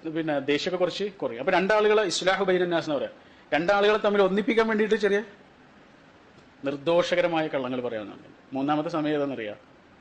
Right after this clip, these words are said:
ഏ? ഭാര്യയും ഭർത്താവും തമ്മിലാണ് കിടപ്പറയിൽ. കാരണം അവരുടെ സ്നേഹം അത്ര പ്രധാനമാണ് എന്നതുകൊണ്ട് അവർ തമ്മിൽ പറയുന്ന വളരെ പ്രണയാർദ്രമായ ചില വാക്കുകളിൽ വരുന്ന അബദ്ധങ്ങൾ പോലും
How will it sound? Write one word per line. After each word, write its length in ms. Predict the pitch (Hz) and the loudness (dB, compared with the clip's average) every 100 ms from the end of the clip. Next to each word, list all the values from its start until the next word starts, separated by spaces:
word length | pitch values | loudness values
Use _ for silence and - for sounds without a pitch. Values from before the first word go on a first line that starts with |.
| _ - 151 | _ -6 -4
ഏ? 40 | 220 - - - - _ _ _ 104 | -4 -6 -20 -20 -20 _ _ _ -4
ഭാര്യയും 480 | 117 135 156 175 175 | 0 0 2 0 0
ഭർത്താവും 480 | 147 151 151 151 - - - | 0 0 0 -2 -10 -16 -8
തമ്മിലാണ് 320 | 127 117 101 - - - | -6 -6 -10 -14 -20 -10
കിടപ്പറയിൽ. 480 | 127 - 135 127 107 - - - _ _ _ _ _ - - | -6 -2 -2 -4 -10 -16 -20 -20 _ _ _ _ _ -16 -8
കാരണം 160 | 156 | -4
അവരുടെ 280 | 170 196 220 | 0 0 0
സ്നേഹം 580 | 226 185 190 190 208 240 - - 143 | -2 0 0 0 -2 -6 -14 -14 -12
അത്ര 460 | - - 180 202 202 - | -10 -2 0 0 -4 -6
പ്രധാനമാണ് 880 | 135 147 160 170 160 151 151 156 202 160 | -4 0 0 0 0 0 0 -2 -6 -6
എന്നതുകൊണ്ട് 400 | 151 151 123 98 - - - - - - | -4 -4 -4 -8 -16 -20 -20 -20 -16 -6
അവർ 180 | 135 190 | -2 0
തമ്മിൽ 300 | 180 190 190 | 0 -2 0
പറയുന്ന 580 | 151 156 180 180 185 - - - | 0 0 0 2 0 -4 -18 -12
വളരെ 280 | 127 147 180 | -4 0 0
പ്രണയാർദ്രമായ 800 | 175 156 175 190 185 196 190 190 | 0 0 2 2 2 2 2 2
ചില 180 | 185 | 2
വാക്കുകളിൽ 420 | 175 160 156 175 180 | 2 2 0 -2 0
വരുന്ന 240 | 170 165 | 0 0
അബദ്ധങ്ങൾ 420 | 139 170 190 202 | 0 0 0 0
പോലും 340 | 185 180 185 | 0 -2 -2